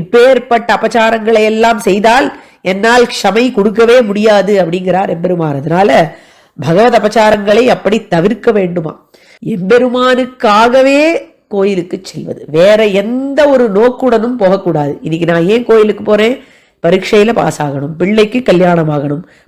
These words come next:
பொண்ணுக்கு குழந்தை பிறக்கணும், நல்ல உத்தியோகம் கிடைக்கணும்" அப்படின்லாம் நினைச்சுண்டு கோயில்களுக்கு போகக்கூடாது. எம்பெருமானுக்காகவே கோயிலுக்கு போகணும், அவனை சேவிப்பதே பயன் அப்படின்னு நினைச்சுண்டு போகணும்.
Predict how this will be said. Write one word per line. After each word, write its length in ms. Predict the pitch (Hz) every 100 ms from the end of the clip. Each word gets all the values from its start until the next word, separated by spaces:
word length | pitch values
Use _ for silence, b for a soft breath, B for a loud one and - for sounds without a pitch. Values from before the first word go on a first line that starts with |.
| b
பொண்ணுக்கு 400 | 220 220 220 254
குழந்தை 360 | 214 196 196 180
பிறக்கணும், 440 | 160 147 147 147 - b
நல்ல 320 | b 202 240 220
உத்தியோகம் 480 | 185 214 214 240
கிடைக்கணும்" 480 | 262 196 190 170 165 b b b
அப்படின்லாம் 540 | 202 220 233 220 269 208
நினைச்சுண்டு 520 | 214 233 285 247 311
கோயில்களுக்கு 580 | 233 226 202 190 185 214
போகக்கூடாது. 680 | 175 185 214 151 160 190 - _ _ _ 139
எம்பெருமானுக்காகவே 1500 | 151 196 220 226 233 233 240 240 240 247 262 294 508 - _ -
கோயிலுக்கு 500 | 190 175 160 160 170
போகணும், 380 | 151 139 135
அவனை 340 | 139 147 180 175
சேவிப்பதே 680 | 170 202 240 - 240 269 262
பயன் 500 | - 156 185 262 269 -
அப்படின்னு 500 | 175 190 208 180 165
நினைச்சுண்டு 240 | 170 160 214
போகணும். 380 | 160 147 -